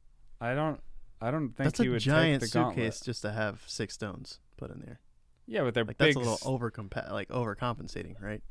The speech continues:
Speaker 1: But the
Speaker 2: Like, that's
Speaker 1: stones
Speaker 2: a
Speaker 1: are
Speaker 2: massive
Speaker 1: He
Speaker 2: suitcase.
Speaker 1: needs, like, fruit juice or something.
Speaker 2: Well,
Speaker 1: Well, he was
Speaker 2: yeah,
Speaker 1: going to
Speaker 2: maybe
Speaker 1: visit
Speaker 2: that,
Speaker 1: Peggy,
Speaker 2: maybe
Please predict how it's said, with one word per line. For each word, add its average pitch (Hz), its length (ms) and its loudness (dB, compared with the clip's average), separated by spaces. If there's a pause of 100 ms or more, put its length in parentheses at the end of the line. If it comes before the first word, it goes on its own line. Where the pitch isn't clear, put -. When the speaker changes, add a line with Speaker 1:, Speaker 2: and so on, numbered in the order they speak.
(160)
Speaker 1:
But 175 140 8
the 202 80 12
Speaker 2:
Like, 185 160 12
that's 196 220 12
Speaker 1:
stones 170 200 8
Speaker 2:
a 135 120 6
Speaker 1:
are 127 40 4
Speaker 2:
massive 175 460 8
Speaker 1:
He - 40 -6
Speaker 2:
suitcase. 147 600 0
Speaker 1:
needs, 147 180 0
like, 131 140 6
fruit 170 320 -4
juice 113 360 -2
or 107 60 -4
something. 113 340 -4
Speaker 2:
Well, - 100 4
Speaker 1:
Well, 180 80 8
he 185 60 10
was 170 100 8
Speaker 2:
yeah, - 60 2
Speaker 1:
going 175 160 8
to 180 40 4
Speaker 2:
maybe 180 80 8
Speaker 1:
visit 175 180 6
Speaker 2:
that, - 80 -8
Speaker 1:
Peggy, 156 340 6
Speaker 2:
maybe 110 100 4